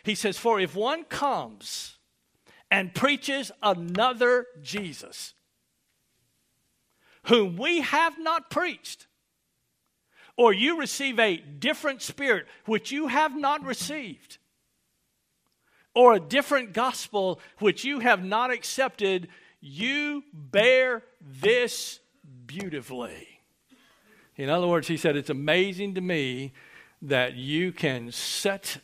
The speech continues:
and listen and support it.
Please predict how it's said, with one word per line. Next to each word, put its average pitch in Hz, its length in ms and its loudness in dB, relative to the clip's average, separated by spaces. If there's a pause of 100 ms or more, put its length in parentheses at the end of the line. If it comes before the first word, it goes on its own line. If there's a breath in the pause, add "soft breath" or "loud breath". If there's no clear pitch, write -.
and 135 360 -6
listen 175 640 -4 (580 soft breath)
and 135 220 -4
support 120 580 -8
it. - 280 -18